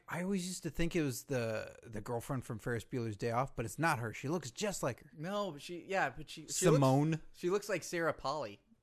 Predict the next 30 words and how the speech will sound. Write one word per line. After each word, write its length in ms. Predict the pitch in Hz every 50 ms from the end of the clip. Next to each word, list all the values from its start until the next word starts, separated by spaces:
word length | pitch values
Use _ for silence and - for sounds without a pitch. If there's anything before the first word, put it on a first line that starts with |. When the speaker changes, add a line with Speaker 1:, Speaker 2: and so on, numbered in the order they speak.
| _ _ _ _ _ _ _ _ _ _ - 170
Speaker 1:
Yeah, 300 | 143 147 170 214 269 277
she 180 | - - 214
looks 220 | 196 202 185 - -
a 60 | 196
little 100 | 190 185
bit 80 | 185 185
like, 220 | 180 185 - -
like 160 | 127 135 135
a 60 | 139 113
mashup 500 | 113 143 196 226 - - - 131 110 -
of 80 | 110
those 240 | 104 107 104 101 -
two. 220 | - 113 107 - - -
Speaker 2:
That, 220 | 160 214 220 170
you 80 | 185 202
know 80 | 269
what? 240 | 285 294 285 - - - - - - 226 220 - _
What 100 | - 359
am 60 | 370 277
I 40 |
talking 220 | 185 165 175 220 208
about? 200 | 160 131 123 -
That 120 | 160 180 220
evil 260 | 240 240 233 196 147
queen 400 | - - - 170 175 196 196 165
Morgana 560 | 139 135 135 127 - 127 123 151 185 196 143
was 140 | 175 202 -
hot 240 | - 127 117 - -
too. 280 | - - 147 160 131 104 _ _ _ _ _ _ _ _ -
Speaker 1:
What? 280 | - 170 220 - -